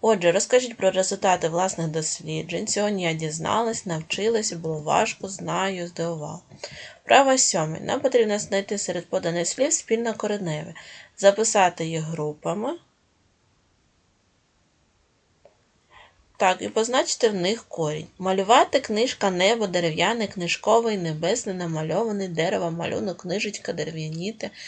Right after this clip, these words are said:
небеса. Отже, бачимо: малювати, намальований, малюнок. Книжка, книжковий, книжечка. Небо,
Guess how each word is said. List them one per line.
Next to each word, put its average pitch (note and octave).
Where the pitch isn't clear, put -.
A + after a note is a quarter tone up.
небеса. F3+
Отже, D3+
бачимо: D#3
малювати, G#3
намальований, F3+
малюнок. F3+
Книжка, A3+
книжковий, F3
книжечка. E3
Небо, F#3+